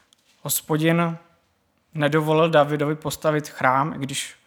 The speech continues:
David chtěl, protože na jeho rukou bylo, bylo příliš mnoho krve. Ale slibuje mu, že jeho následovník tento chrám postaví. A tak se do toho Šalamoun pouští, a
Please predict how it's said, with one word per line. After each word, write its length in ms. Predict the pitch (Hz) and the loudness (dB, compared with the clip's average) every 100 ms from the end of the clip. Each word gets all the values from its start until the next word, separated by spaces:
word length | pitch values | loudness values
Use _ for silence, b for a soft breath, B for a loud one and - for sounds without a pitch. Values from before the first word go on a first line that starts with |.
| b - | b -8
David 260 | 131 131 | -6 -6
chtěl, 420 | - - 127 135 151 | -10 -8 -2 -2 -2
protože 540 | - 131 139 139 139 | -8 -10 -6 0 2
na 100 | 139 | 4
jeho 200 | 147 151 | 4 4
rukou 280 | 147 - 147 | 0 -2 -2
bylo, 380 | 151 147 143 B B - | 4 4 4 B B -4
bylo 160 | 151 | -2
příliš 380 | 139 - 147 147 | -2 -2 -2 -2
mnoho 420 | 156 156 151 147 | -2 2 2 2
krve. 400 | 151 135 123 143 180 - b b b b b b b b b _ _ _ _ _ _ _ - | 0 -4 -2 -2 -4 -14 b b b b b b b b b _ _ _ _ _ _ _ 0
Ale 220 | 143 160 | 4 4
slibuje 400 | 160 180 175 185 | 4 0 4 6
mu, 140 | 185 | 6
že 120 | 180 180 | 4 6
jeho 520 | 175 175 175 151 - _ - | 6 6 4 0 -10 _ 0
následovník 1000 | 143 139 - 156 147 143 143 170 - - _ _ _ _ _ _ | 2 2 0 -2 0 0 -2 -4 -8 -20 _ _ _ _ _ _
tento 260 | - 143 147 | -6 -4 -4
chrám 280 | 165 143 143 | 0 2 0
postaví. 640 | 135 - 147 135 123 117 _ _ _ _ _ _ _ _ _ _ _ _ - | -4 -8 -6 -6 -6 -12 _ _ _ _ _ _ _ _ _ _ _ _ -14
A 80 | 135 | -4
tak 140 | 135 | -2
se 260 | - 160 156 | 2 4 6
do 100 | 151 | 4
toho 180 | 151 175 | 0 0
Šalamoun 500 | - 165 170 175 180 | 2 2 4 2 0
pouští, 520 | 175 190 - - 165 | -2 -4 -4 -6 -2
a 320 | 147 135 139 | 0 0 -2